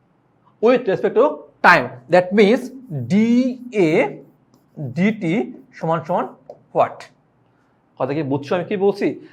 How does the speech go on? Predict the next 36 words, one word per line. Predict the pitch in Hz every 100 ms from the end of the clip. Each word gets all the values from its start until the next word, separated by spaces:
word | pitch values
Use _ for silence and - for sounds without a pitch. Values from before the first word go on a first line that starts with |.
| - 139
দেওয়া | 165 196 247 254
আছে | 247 254 185
এগুলা, | 160 127 226 - - - 143
দেওয়া | 180 196 220
আছে | 240 190
এগুলা, | 165 147 269 - - _ _ _ _ _ _ -
চাইছে | 196 220 214
কি | 294 - - -
এইটা। | 165 - - - _ _ _ _ _ -
খুবই | 302 202
সিম্পল | 220 156
ব্যাপার। | 131 123 120 - - _ _ _ _ _ -
তার | 190 262 277
মানে | 185 208 269 -
তুমি | 202
এখানে | 202 208 208
খেয়াল | 220 233
করে | 247 185
দেখো, | 165 220 254
তুমি | - 190
যদি | 196 208
এখন | 202 202 202
এই | 202 196 226
এ | 240
কে | 185 190 - - - 131
ডিফারেন্সিয়েশন | 190 214 226 247 - 247 254 247
করো | 170 180 208
with | 214 214 208
respect | 202 226 233
to | 214
time, | 196 214 381 - _ 208
তাহলে | 190 247 220
কিন্তু | 269 269
একটা | 254 254
সুন্দর | 240 262 277 285 311 311 320 277
একটা, | - 247